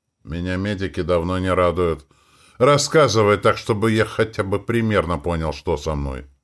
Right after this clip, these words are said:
«У тебя повреждён спинной мозг. Думаю, вызвано оно препаратом, что тебе ввели, но что это за препарат и что с тобой, я не знаю». «Почему это произошло?» «Потому что была операция, и тебе его заменили.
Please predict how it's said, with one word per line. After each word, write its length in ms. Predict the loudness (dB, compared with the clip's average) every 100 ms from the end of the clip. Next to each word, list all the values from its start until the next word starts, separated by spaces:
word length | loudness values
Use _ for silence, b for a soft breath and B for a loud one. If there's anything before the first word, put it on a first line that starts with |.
| _ _ _
«У 100 | -14
тебя 280 | -8 -4 -4
повреждён 560 | -2 -4 -2 -4 -4 -4
спинной 380 | -4 -4 -4
мозг. 400 | -4 -6 -10 -16 _ _ b b b b b
Думаю, 500 | 0 2 4 4 4
вызвано 520 | 4 4 4 4 4
оно 180 | 4 2
препаратом, 680 | 2 2 4 6 6 4 -2
что 180 | -4 -6
тебе 300 | -4 -4 -4
ввели, 400 | -2 -2 0 0
но 200 | -2 -4
что 260 | 0 4
это 220 | 4 2
за 140 | -2 -4
препарат 640 | -4 -2 0 2 0 -4 _ b b
и 80 | -10
что 300 | -8 -2 -2
с 100 | 2
тобой, 340 | 0 2 -2
я 200 | -2 -2
не 140 | -2 -4
знаю». 520 | -4 -4 -4 -8 -14 _ _ _ _ _
«Почему 420 | -12 -10 -8 -4 -4
это 200 | -4 -6
произошло?» 840 | -4 -4 -4 -6 -6 -8 -8 -12 _ _ _ _ _ _ _ 0
«Потому 400 | 2 4 4 2
что 160 | 2
была 320 | 4 6 6
операция, 560 | 6 4 4 4 4 0
и 40 |
тебе 260 | 0 -2 0
его 160 | 0 0
заменили. 800 | 0 0 0 0 -2 -2 -6